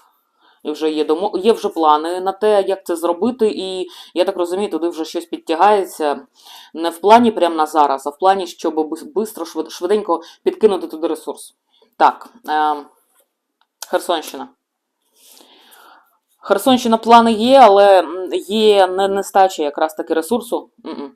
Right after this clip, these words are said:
Не стане можливостей там прорватися. Там колесо фортуни не відіграється.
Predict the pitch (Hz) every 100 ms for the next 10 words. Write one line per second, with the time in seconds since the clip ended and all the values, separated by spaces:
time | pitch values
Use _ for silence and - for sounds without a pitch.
0 | _ _ - 196 226 - 240 214 180 170
1 | 170 208 208 202 156 151 156 143 156 156
2 | 147 139 131 139 151 170 170 165 165 -
3 | 156 170 165 156 147 151 151 185 208 202
4 | - 156